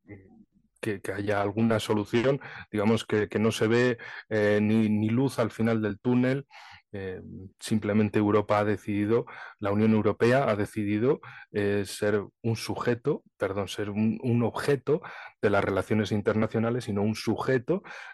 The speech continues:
es decir, prefiere ser una cosa antes que un actor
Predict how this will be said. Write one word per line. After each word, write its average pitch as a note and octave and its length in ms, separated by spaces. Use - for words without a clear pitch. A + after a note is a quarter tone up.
es G2 100
decir, G2+ 460
prefiere G#2 420
ser C3 300
una A2+ 280
cosa C3+ 420
antes G#2+ 320
que A2+ 100
un A2+ 100
actor D#3 400